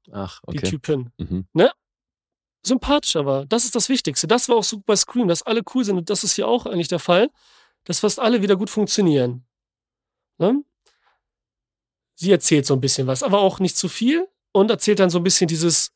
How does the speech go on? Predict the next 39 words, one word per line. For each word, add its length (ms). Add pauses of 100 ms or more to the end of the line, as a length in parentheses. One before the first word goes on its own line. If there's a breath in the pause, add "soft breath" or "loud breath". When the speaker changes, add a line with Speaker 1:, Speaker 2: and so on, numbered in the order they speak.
(400)
Speaker 2:
ja, 180
ich 120
weiß 160
gar 100
nicht 40
mehr, 60
wie 100
das 120
genannt 260
hat, 100
die, 60
den 220
Wort 180
dafür, 260
dieses 340
Sequel, 640
Remake, 580 (480)
Requel 480
oder 160
so 120
hat 120
sie's 160
genannt. 420
Speaker 1:
Mhm. 80
Speaker 2:
Verstehst 420
du, 60
beidem 320
ein. 340
Speaker 1:
Ja, 160
Speaker 2:
Und 60
Speaker 1:
okay. 100
Speaker 2:
erzählt 220
dann 120
auch, 240 (300 soft breath)
die 60
Leute 220
sind 180
sich 160
unsicher 520